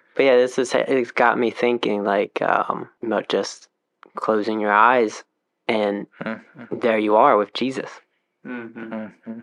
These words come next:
Speaker 1: Like, it's just one-on-one at that point. And then when you connect with others, it makes it even more exciting.
Speaker 2: Yeah, a-, and I think it still goes along with that idea of go in, close the door behind you.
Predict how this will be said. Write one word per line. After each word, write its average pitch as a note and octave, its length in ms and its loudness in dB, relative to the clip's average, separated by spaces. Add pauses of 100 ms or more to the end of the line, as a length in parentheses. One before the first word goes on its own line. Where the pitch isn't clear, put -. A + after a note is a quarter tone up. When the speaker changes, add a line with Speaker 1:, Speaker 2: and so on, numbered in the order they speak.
Speaker 1:
Like, G2+ 180 -2
it's A2 220 -8
just G2+ 220 -4
one-on-one A#2 760 2
at G2+ 140 -6
that G2+ 260 2
point. F#2+ 400 -4 (440)
And A2+ 200 -2
then A2 420 -2 (200)
when A2+ 160 -4
you A2 100 -6
connect A#2 400 -4
with G2+ 140 0
others, G#2+ 600 2 (200)
it G#2+ 120 -4
makes G#2 300 -4
it A2 60 0
even G#2 220 0
more G#2 520 2 (260)
exciting. A#2 520 -2 (320)
Speaker 2:
Yeah, G3 260 2
a-, D3 340 0
and D#3 180 0
I D3+ 100 2
think G3 200 -2
it B2+ 120 -2
still F3+ 500 2
goes C#3 320 2
along B2+ 480 4
with G2+ 520 0 (100)
that A#2 260 2
idea G#2+ 520 2
of G2+ 480 0 (960)
go A#2+ 260 4
in, G#2+ 280 2
close G#2+ 340 0
the A2+ 60 -4
door G#2 200 2
behind G2 540 -4
you. D3+ 400 -2